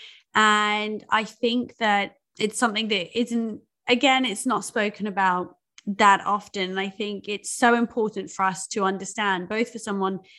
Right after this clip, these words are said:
we're all going to experience it at some point, um, or we've experienced it and we don't know how we should feel. And if, if, and because there's this idea that there's a right way to grieve and there's really not, um, but also how to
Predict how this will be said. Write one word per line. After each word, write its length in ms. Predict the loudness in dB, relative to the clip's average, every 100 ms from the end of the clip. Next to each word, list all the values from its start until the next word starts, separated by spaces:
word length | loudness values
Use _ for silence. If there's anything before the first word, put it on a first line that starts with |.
| -20 _ _ _
we're 180 | 6 8
all 200 | 8 6
going 420 | 4 4 2 -2
to 120 | -6
experience 520 | -8 -8 -4 -2 -2 -6
it 80 |
at 80 | -8
some 260 | -4 -4 -4
point, 440 | -6 -2 0 -2 _ _ -20 -20 -20 _ 2
um, 320 | 6 6 4
or 120 | 2
we've 160 | 0 0
experienced 540 | -6 -2 -2 0 -2 -4
it 140 | -4
and 240 | -4 -4
we 100 | -2
don't 180 | -2 -2
know 60 | -4
how 240 | -6 -4
we 100 | -4
should 260 | -4 -4 -6
feel. 460 | -6 -4 2 2 0 -6 _
And 380 | 0 2 2 -2
if, 140 | -6 -10
if, 180 | -14 -8
and 240 | -2 0 -2
because 280 | -6 -8 -6
there's 180 | -6
this 180 | -6 -2
idea 460 | -2 -2 -2 -2 -2
that 160 | -6
there's 160 | -8 -8
a 60 | -2
right 240 | -2 0
way 160 | -4 -8
to 160 | -10
grieve 380 | -10 -4 -2 0
and 160 | -2 -2
there's 240 | -4 -6
really 300 | -8 -6 -4
not, 440 | 2 6 6 4 -8 -12 -16 -18 -20 0
um, 260 | 6 6 6
but 120 | 4
also 260 | 4 2 -2
how 340 | -2 -2 -4 -4
to 460 | -4 -2 -2 -6